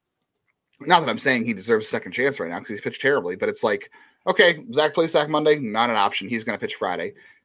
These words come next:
Cantillo, it's probably a little bit too soon, but I think we're getting close to that time when we can start talking about him as an option. The only issue is he has pitched more innings this year than he has the last two years combined, and they're gonna be careful about that. So that's my only, my only drawback there.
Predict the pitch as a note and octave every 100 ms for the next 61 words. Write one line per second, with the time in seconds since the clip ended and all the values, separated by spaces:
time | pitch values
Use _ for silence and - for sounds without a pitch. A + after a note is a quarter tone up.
0 | _ D3+ C3+ F3+ F3 E3 D3+ - - _
1 | _ _ _ - - _ - - G#3 -
2 | C4 A#3+ G3+ G3 - F3 - D#3+ D3 B2
3 | C#3 C3 B2+ A#2 - B2 - G2+ A#2 A2
4 | G#2+ G#2 G2 - F#2+ G#2+ G2+ A2 A2+ G#2+
5 | A#2 G#2+ A2+ A2+ A2+ B2 A#2 A#2 _ _
6 | _ _ _ - A#2 A2 G#2 - G#2 F#2+
7 | F#2+ - G2+ A2+ - - B2 G2+ G2+ G2+
8 | G2+ G#2+ - A2 G#2+ G2 G2 F#2 F2+ F2+
9 | - F2+ E2+ - F#2+ F2 - F2 G#2 A#2
10 | C#3 C3+ _ _ _ _ G#2 G2+ G#2 F#2
11 | - A#2 C3+ B2+ C3+ D3 D3+ C#3+ - A2
12 | G2+ G2 A#2 A#2 B2+ A2+ G#2+ G#2 - -
13 | _ - - A2+ G#2 G#2+ G#2 G2 G2+ F#2
14 | G2 F#2+ A2 G#2+